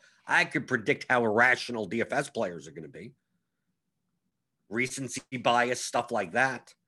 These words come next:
So even though mathematically Jamino may run ownership, the hamster's on the hamster wheel going around, going around, and some number comes out and it's like,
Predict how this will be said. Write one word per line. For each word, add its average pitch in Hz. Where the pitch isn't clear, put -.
So -
even 156
though 151
mathematically 135
Jamino 123
may 120
run 123
ownership, 123
the 95
hamster's 156
on 123
the 151
hamster 170
wheel 147
going 160
around, 220
going 214
around, 202
and 117
some 151
number 160
comes 117
out 107
and 113
it's 113
like, 107